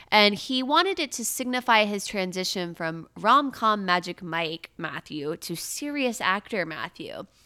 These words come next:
And Sanjita writes that he coined and created the term and fed it to an M T V reporter at a two thousand thirteen Sundance interview.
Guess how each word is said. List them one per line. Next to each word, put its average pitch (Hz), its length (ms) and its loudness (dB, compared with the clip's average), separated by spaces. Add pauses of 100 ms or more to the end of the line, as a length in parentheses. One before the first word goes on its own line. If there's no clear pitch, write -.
(480)
And 208 280 0
Sanjita 247 480 -4
writes 220 220 -2
that 202 120 -4
he 196 140 -12
coined 214 480 -6
and 202 160 -6
created 254 380 -6
the 190 80 -8
term 175 380 -6
and 170 220 -8
fed 202 140 -2
it 202 140 -6
to 202 120 -6
an 180 80 -4
M 180 240 -8
T 180 200 -10
V 165 160 -6
reporter 214 500 -6
at 180 240 -2
a - 20 -8
two - 240 -10
thousand 175 380 -6
thirteen 165 500 -10
Sundance 175 760 -10
interview. 78 520 -14